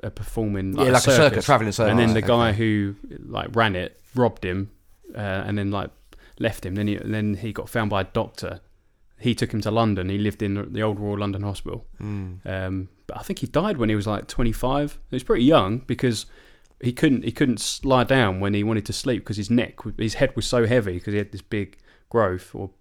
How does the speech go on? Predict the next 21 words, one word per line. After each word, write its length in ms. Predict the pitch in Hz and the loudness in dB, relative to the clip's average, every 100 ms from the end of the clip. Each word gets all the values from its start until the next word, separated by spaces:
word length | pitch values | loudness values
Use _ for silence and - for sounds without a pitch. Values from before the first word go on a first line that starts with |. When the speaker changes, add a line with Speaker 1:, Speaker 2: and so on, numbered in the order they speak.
| _ | _
Speaker 1:
you 80 | 98 | -8
know, 120 | 92 90 | -8 -6
massive 300 | 113 95 104 | -8 -8 -12
skull. 460 | - 120 98 92 - - - - _ - | -4 0 0 -2 -6 -20 -20 -20 _ -8
And 440 | 92 107 104 101 - _ _ _ | -2 0 0 -4 -16 _ _ _
one 240 | - 117 107 | 0 0 2
day 240 | 107 104 | 2 2
he 220 | 98 107 | 0 -2
just 180 | 101 104 | -4 -4
wanted 220 | 113 104 | -2 -2
to 80 | - | -2
lay 160 | 104 101 | -2 0
down, 420 | 107 104 95 101 - _ _ _ _ _ | 0 0 -2 -6 -12 _ _ _ _ _
laid 260 | - 120 107 | -2 0 0
down 220 | 117 107 | 0 0
and 100 | 95 | 0
broke 200 | 110 107 | 0 0
his 100 | 104 | 0
neck 300 | 110 101 85 | -2 -4 -6
and 80 | 104 | -6
died 320 | 110 104 90 | -4 -4 -6